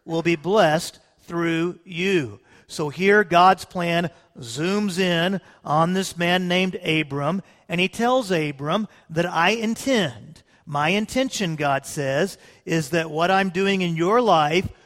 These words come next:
will zoom out from there." And so you see, God says to Abram, "I'm gonna bless you. Your name is going to be great. From you, there will be a great nation established. And from that nation and from you,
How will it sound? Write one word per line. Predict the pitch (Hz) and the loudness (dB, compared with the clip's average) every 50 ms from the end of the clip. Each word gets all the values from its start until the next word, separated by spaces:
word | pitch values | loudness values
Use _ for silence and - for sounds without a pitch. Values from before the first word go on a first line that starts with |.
| _ _ - | _ _ -8
will | 151 156 160 151 | -4 -2 -2 -2
zoom | 139 123 131 160 190 208 214 214 | -4 -4 -4 -2 0 0 2 2
out | 214 220 220 190 151 147 196 - - - _ _ _ _ _ | 4 4 4 2 2 0 -4 -8 -14 -20 _ _ _ _ _
from | - 196 196 196 196 | -2 -2 0 0 0
there." | 202 226 226 202 165 127 98 - - - _ _ _ _ _ _ | 0 2 2 0 0 -2 -4 -10 -18 -20 _ _ _ _ _ _
And | - 147 156 160 - | -6 -4 -4 -4 -2
so | - 185 | -2 -2
you | 170 170 170 160 | -2 -2 -2 -4
see, | - - 196 190 180 | -4 -2 -4 -4 -2
God | 151 156 160 170 170 - | 0 0 0 0 -2 -2
says | - 202 185 180 170 156 | 0 0 2 2 2 0
to | 170 156 151 160 175 | -2 0 2 2 2
Abram, | 185 160 170 202 226 247 240 - - - - - - | 0 2 0 0 0 -2 -4 -10 -16 -20 -20 -8 -2
"I'm | 156 156 160 180 | 0 0 0 2
gonna | 175 196 196 220 | 2 2 2 2
bless | 208 185 214 220 233 240 269 - - - - | 0 0 2 4 4 4 4 4 0 -2 -4
you. | 190 160 127 104 - _ _ _ _ _ _ _ _ _ _ _ _ _ - | -4 -6 -8 -8 -14 _ _ _ _ _ _ _ _ _ _ _ _ _ -4
Your | 170 180 202 208 | -2 0 0 2
name | 202 208 226 262 269 226 175 156 156 127 - _ _ _ _ - | 2 0 0 0 -2 -2 -2 -2 -4 -6 -10 _ _ _ _ -4
is | 180 165 143 | -4 -2 -2
going | - 180 180 185 196 | -2 -2 0 0 0
to | 196 185 | -2 -2
be | 220 220 | -4 -4
great. | 175 190 220 262 294 220 151 113 - - - _ _ _ _ _ _ | -2 -2 0 0 0 0 -2 -6 -8 -14 -20 _ _ _ _ _ _
From | - - - 170 175 185 196 196 | -20 -10 -4 0 2 2 2 2
you, | 190 175 180 180 180 196 240 247 - - _ _ _ | 0 0 0 2 2 2 0 -2 -8 -12 _ _ _
there | - 170 175 175 | -2 -2 0 0
will | 185 185 | -2 -2
be | 175 202 196 190 | 0 0 2 2
a | 185 185 | 2 2
great | 165 - 175 190 196 214 226 214 | 0 -2 0 0 0 0 -2 -4
nation | 190 185 196 233 254 - - - 180 160 175 202 | -2 -2 0 0 -2 -2 -4 -4 -4 -4 -4 -4
established. | 226 214 180 - - - - 220 208 220 247 233 180 151 135 113 101 - - - - - _ _ _ _ _ - | -6 -6 -8 -8 -8 -6 -4 -2 -2 -2 -2 -4 -4 -6 -8 -8 -10 -12 -14 -14 -16 -20 _ _ _ _ _ -6
And | 156 147 156 - | -4 -4 -4 -2
from | - 180 175 185 202 | 0 0 2 2 2
that | 202 208 214 220 196 | 2 2 2 0 -2
nation | 170 165 165 160 160 - - 185 202 214 | -2 0 0 0 -2 -4 -4 -4 -4 -4
and | 196 160 - | -4 -6 -6
from | - 175 160 165 185 196 | -4 -2 -2 -2 -2 -4
you, | 180 190 180 160 147 143 160 226 269 - | -6 -6 -4 -4 -4 -4 -4 -4 -6 -8